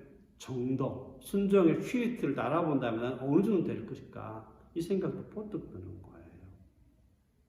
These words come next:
바람도 바다도 순종한 난 자꾸만 내 생각대로, 내 고집대로,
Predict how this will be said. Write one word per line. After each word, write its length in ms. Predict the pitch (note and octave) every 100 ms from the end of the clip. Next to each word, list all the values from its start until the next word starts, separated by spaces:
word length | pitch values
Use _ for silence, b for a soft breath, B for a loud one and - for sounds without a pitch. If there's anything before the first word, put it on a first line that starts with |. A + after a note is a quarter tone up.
| _ b b b -
바람도 520 | D3 D#3+ E3 D3+ C#3+
바다도 440 | B2 C#3 E3+ D#3
순종한 680 | D3 E3+ E3 D#3+ C#3 B2+ B2
난 640 | A#2 E3+ F#3+ G#2 F#2 - -
자꾸만 720 | - - B3+ A#3 F#3 C#3+ A2+
내 260 | A2+ C3+
생각대로, 680 | - C3+ C3 D3 C#3+ - B2
내 200 | A2+ C3 C#3
고집대로, 800 | - A#2+ D#3+ - - A#2+ A#2